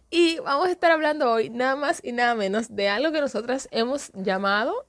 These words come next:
hemos bautizado como los buenitos. Así lo llamamos nosotras. Y Patrick, cuéntale a la gente qué son los buenitos.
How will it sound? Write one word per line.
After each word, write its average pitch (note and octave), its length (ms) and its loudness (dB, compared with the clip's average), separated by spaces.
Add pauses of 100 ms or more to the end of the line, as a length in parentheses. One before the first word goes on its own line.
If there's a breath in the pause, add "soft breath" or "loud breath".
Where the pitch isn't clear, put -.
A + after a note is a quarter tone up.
hemos B3+ 220 0
bautizado A#3+ 680 0
como F#3+ 260 -2
los E3+ 380 2
buenitos. D#3+ 1300 -2 (340 loud breath)
Así E3 360 -6
lo G#3 60 2
llamamos G3 380 2
nosotras. F3+ 460 -2
Y F3+ 60 -4
Patrick, C4 320 -4
cuéntale D4 380 -6
a F4 40 -6
la F4 80 -4
gente F4 240 -8
qué G#3+ 80 -8
son F#3+ 160 -10
los F#3+ 140 -10
buenitos. F3 580 -8